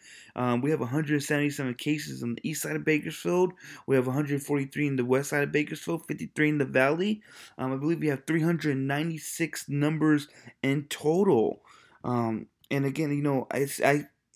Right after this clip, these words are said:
it's scary. My mom's really panicking. She gives me fucking anxiety, to be honest with you. And I love my mom, but sometimes she has to look at these numbers and say, "You know what? Um, I know, uh, you're scared, but it's,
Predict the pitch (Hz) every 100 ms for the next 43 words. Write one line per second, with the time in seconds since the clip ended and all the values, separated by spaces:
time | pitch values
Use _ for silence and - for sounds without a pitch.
0 | - 156 156 - - 165 160 127 123 131
1 | 151 165 160 143 - _ - - - _
2 | _ _ _ _ _ 147 156 156 131 -
3 | 156 156 147 156 143 151 147 151 151 -
4 | 135 127 113 120 131 127 110 117 120 120
5 | 117 113 120 120 127 131 139 131 131 131
6 | 135 127 143 143 147 139 139 - _ -
7 | - - 143 143 139 143 143 - 135 131
8 | 135 135 135 131 139 147 165 170 170 -
9 | _ _ - 120 120 120 - 123 135 147
10 | 147 143 139 _ _ _ _ - 117 117
11 | 110 110 - 123 117 - - 143 139 131
12 | 110 - - _ _ _ _ - 113 120
13 | - -